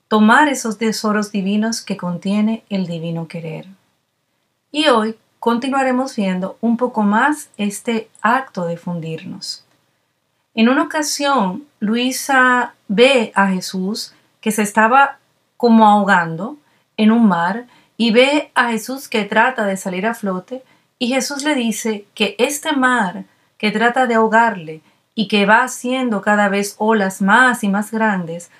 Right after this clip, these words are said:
son las culpas, el pecado que le mandan las criaturas. Y Luisa ve cómo con su potencia Jesús sale de este mar, pero, como dice ella,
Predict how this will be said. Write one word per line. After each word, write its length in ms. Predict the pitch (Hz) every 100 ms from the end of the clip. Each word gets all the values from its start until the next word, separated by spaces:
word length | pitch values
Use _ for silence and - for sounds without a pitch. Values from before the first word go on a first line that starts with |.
| _
son 320 | - - 226 226
las 180 | 226
culpas, 640 | - 190 175 156 160 - - _
el 180 | 208 208
pecado 680 | 208 202 214 247 247 180 180 _ _ -
que 80 |
le 140 | 196 190
mandan 340 | 190 190 196
las 220 | 185 190
criaturas. 640 | - 175 170 151 151 185 _ _ _ _ -
Y 80 | 294
Luisa 320 | 302 339 359
ve 260 | 247 208
cómo 480 | - 247 254 269 294 _ _
con 200 | - 240
su 240 | 240 - 311
potencia 760 | 302 294 233 208 196 202 196 - _ -
Jesús 320 | 196 254 269
sale 400 | - 269 311 220
de 80 | 196
este 260 | 196 208
mar, 360 | 185 170 160 - _ _ _ -
pero, 380 | 254 254 220 262 _ _ _ _ _ -
como 240 | 202 185
dice 420 | 208 208 226 233
ella, 320 | 247 190 175